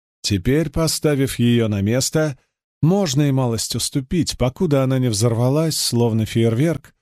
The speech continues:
устроенный иллюминатором. Конечно, когда я выхожу из дворца, это совсем другое дело. Тогда мне потребуется вся охрана.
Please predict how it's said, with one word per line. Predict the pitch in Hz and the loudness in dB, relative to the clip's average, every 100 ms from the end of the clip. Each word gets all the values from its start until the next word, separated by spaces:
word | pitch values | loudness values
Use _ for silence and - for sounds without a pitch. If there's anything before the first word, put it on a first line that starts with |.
| _ _ - | _ _ -2
устроенный | 160 - 131 131 127 120 120 - | 0 2 2 4 4 4 2 0
иллюминатором. | 127 117 107 98 85 69 85 67 64 64 _ _ _ _ _ _ _ _ _ _ _ _ - | 2 2 2 0 -2 -4 -4 -4 -6 -10 _ _ _ _ _ _ _ _ _ _ _ _ 0
Конечно, | 113 123 180 175 165 156 | 2 4 2 0 0 -2
когда | 135 113 120 | -2 0 2
я | 120 | 2
выхожу | 113 107 120 113 196 | 0 0 0 2 2
из | 143 | 0
дворца, | 92 90 - - 85 78 | -2 -6 -6 -2 -2 0
это | 107 131 135 | 0 -2 -2
совсем | 120 98 110 104 | 0 0 0 0
другое | 90 90 92 78 | 0 -2 0 0
дело. | 67 71 64 60 - - _ _ _ _ - | -2 -2 -2 -4 -8 -14 _ _ _ _ -2
Тогда | 123 156 | 0 2
мне | 190 175 | 2 2
потребуется | 156 135 151 147 147 - 139 | 0 0 0 2 0 0 -2
вся | - 82 65 | -2 -2 -4
охрана. | 73 - 78 65 65 | -6 -6 -6 -6 -10